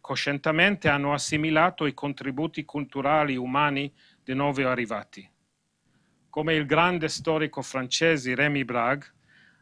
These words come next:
ha spiegato nel suo libro molto importante, tradotto in italiano, Il futuro dell'Occidente, la originalità della civiltà europea sin dall'inizio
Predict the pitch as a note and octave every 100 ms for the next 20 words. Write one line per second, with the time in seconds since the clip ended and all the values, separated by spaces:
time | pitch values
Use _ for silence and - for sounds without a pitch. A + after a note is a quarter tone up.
0 | - A#2+ - C#3+ C3+ E3+ E3 C#3+ C#3 -
1 | D#3+ D3+ D3+ E3 D3 C3 D3 D#3 F#3 E3+
2 | D#3 C3+ C#3 - C#3 C3 B2 A2+ G2 -
3 | B2+ B2 D3+ D3+ C#3 C3+ - B2+ C#3 C#3
4 | B2 A#2+ - A#2 D3 D3 B2 B2 A#2+ -
5 | A#2 G#2 G2 - C3+ C3+ _ _ _ _
6 | _ _ - B2 C3 C#3 B2+ C#3+ C#3+ C#3+
7 | C#3 G#3+ G#3 - _ A#2+ B2 - D3 C3+
8 | C#3 D#3+ F#3 G3+ - E3 F3 - _ -
9 | - G3 G#3 F3+ F#3+ F3 F#3+ - F3 -